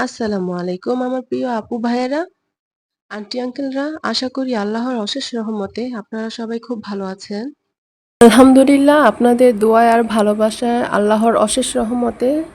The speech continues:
আমরাও সবাই ভালো আছি। কিন্তু আমার মা কালকে থেকে প্রচণ্ড অসুস্থ, খুব জ্বর, আর এ আমার ছেলে মেয়েও তেমন একটা ভালো নাই। এখনও মোটামুটি ওরকমভাবে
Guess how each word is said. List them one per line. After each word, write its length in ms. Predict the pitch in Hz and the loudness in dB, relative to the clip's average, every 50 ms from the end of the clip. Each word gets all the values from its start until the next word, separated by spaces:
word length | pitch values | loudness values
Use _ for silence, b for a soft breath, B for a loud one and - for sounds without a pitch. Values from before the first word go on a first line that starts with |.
| B B B B B B B B B B B - | B B B B B B B B B B B -2
আমরাও 340 | 196 208 214 220 226 240 247 | 0 2 2 4 2 2 2
সবাই 300 | - 247 233 233 240 247 226 214 | 0 0 0 0 0 0 0 0
ভালো 180 | 226 220 226 226 | 0 0 0 -2
আছি। 300 | 233 240 233 - - 262 285 294 - - | -2 -4 -6 -6 -6 -6 -6 -6 -8 -6
কিন্তু 300 | - 214 208 208 - 226 214 214 208 | -4 -4 -4 -2 0 0 2 2 2
আমার 200 | 202 208 208 208 208 202 | 2 0 -2 -2 -2 -2
মা 120 | 202 196 196 202 208 202 | -2 -2 -2 -2 -4 -4
কালকে 320 | - 196 190 190 - - 220 | -4 -4 -4 -4 -4 -8 -8
থেকে 260 | - - 214 214 220 220 220 - - | -6 -6 -4 -2 -2 -4 -4 -6 -8
প্রচণ্ড 420 | - 233 226 214 - 254 240 240 233 233 202 202 | -4 -4 -4 -2 0 0 0 0 2 2 2 2
অসুস্থ, 340 | 208 - 240 - - - - 226 220 - | 0 -2 -4 -4 -4 -2 -2 -2 -2 -2
খুব 160 | - 240 240 220 196 208 - | 0 0 0 0 0 -2 0
জ্বর, 320 | 214 208 202 202 208 214 254 - B B B B B B B B B - 214 196 | 2 4 4 4 2 0 0 -4 B B B B B B B B B -6 -2 0
আর 440 | 202 196 190 190 185 185 190 196 196 - - - | 2 2 2 0 0 -2 -2 -2 -4 -4 -2 -2
এ 20 | 208 196 202 | 0 0 0
আমার 180 | 196 196 202 208 | 0 -2 -4 -4
ছেলে 280 | - - 220 202 214 208 | -4 -2 -2 -2 -2 -2
মেয়েও 180 | 208 220 220 220 214 | 0 0 0 0 0
তেমন 260 | - 208 208 214 214 220 | 0 0 0 0 -2 -2
একটা 220 | 220 214 - 220 208 202 214 | -4 -4 -6 -6 -4 -2 -2
ভালো 180 | 202 202 208 208 | -2 0 0 -2
নাই। 200 | 214 208 202 208 240 240 B B B B B B B B B B B B - - | 0 0 0 -2 -4 -6 B B B B B B B B B B B B -6 -2
এখনও 340 | 269 269 - 311 302 294 285 247 | -2 -2 2 2 4 4 4 4
মোটামুটি 460 | 233 233 - 269 262 262 254 254 262 262 240 | 4 2 2 2 4 4 4 4 4 2 2
ওরকমভাবে 680 | 214 214 220 220 - 254 254 247 240 240 233 240 240 | 4 2 2 0 0 0 0 2 0 0 0 0 0